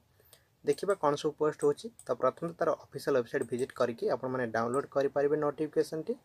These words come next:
ଠିକ୍ ଅଛି। ଆମ Telegram ଗ୍ରୁପରେ ପାଇଯିବେ। ଦେଖନ୍ତୁ, ଏଠି ଆପଣଙ୍କୁ ସେ କହିଛି age limit ହଉଛି ଏକୋଇଶରୁ ପଇଁଚାଳିଶ ବର୍ଷ ବୟସ, ଏକ ଏକ ଦୁଇ ହଜାର ବାଇଶ ରହୁଛି calculation ଡେଟ୍। contractual ବେସିସ୍‌ରେ ଆପଣଙ୍କର ନିଯୁକ୍ତି ରହୁଛି। ଦେଖନ୍ତୁ,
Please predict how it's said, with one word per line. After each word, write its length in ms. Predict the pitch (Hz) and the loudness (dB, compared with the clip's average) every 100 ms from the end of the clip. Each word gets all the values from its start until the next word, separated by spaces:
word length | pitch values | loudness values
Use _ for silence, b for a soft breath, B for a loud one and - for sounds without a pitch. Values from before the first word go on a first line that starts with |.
| _ - | _ -4
ଠିକ୍ 140 | 131 135 | 0 0
ଅଛି। 120 | - 190 | -2 -4
ଆମ 60 | 131 117 | -4 -2
Telegram 320 | 120 123 156 151 | -2 0 -2 0
ଗ୍ରୁପରେ 260 | 156 - 240 - 135 | -2 -2 -6 -2 0
ପାଇଯିବେ। 340 | 120 113 - - _ b b b b b _ | 0 -2 -10 -12 _ b b b b b _
ଦେଖନ୍ତୁ, 340 | 131 160 185 214 - | -2 0 2 0 0
ଏଠି 120 | 127 156 | -2 -2
ଆପଣଙ୍କୁ 240 | 160 147 - | -2 -6 -2
ସେ 80 | 147 131 | 2 2
କହିଛି 280 | 123 - 185 - 143 | 0 -4 -8 2 2
age 120 | 139 | 4
limit 240 | 143 143 143 | -2 0 0
ହଉଛି 200 | 143 - 127 | -2 0 -2
ଏକୋଇଶରୁ 360 | - 131 - 147 | -2 -6 -4 -6
ପଇଁଚାଳିଶ 280 | 127 127 123 139 | -2 -4 -4 -8
ବର୍ଷ 140 | - 147 135 | -6 -8 0
ବୟସ, 220 | 143 - 175 - 131 | 0 0 -6 -2 -4
ଏକ 120 | 127 135 | -2 -4
ଏକ 100 | 127 226 - _ _ | -4 -10 -12 _ _
ଦୁଇ 120 | 120 123 | -4 -2
ହଜାର 160 | 131 117 | -4 2
ବାଇଶ 180 | 117 123 143 | 0 2 0
ରହୁଛି 240 | 120 117 240 - - | -2 -2 -10 -10 -2
calculation 440 | 131 120 113 113 131 | 0 0 -6 -6 -6
ଡେଟ୍। 140 | 110 - _ b b b - | -6 -8 _ b b b -2
contractual 500 | 127 120 151 196 185 | -2 2 2 2 2
ବେସିସ୍‌ରେ 340 | 123 - - 143 | 0 -2 -2 0
ଆପଣଙ୍କର 300 | 127 123 156 165 | 0 -2 -4 -2
ନିଯୁକ୍ତି 360 | 127 117 - 175 165 | -4 -4 -8 -6 -6
ରହୁଛି। 300 | 120 - 135 - _ _ _ b b b b b - | -8 -10 -12 -14 _ _ _ b b b b b -6
ଦେଖନ୍ତୁ, 320 | 131 175 190 | -2 0 4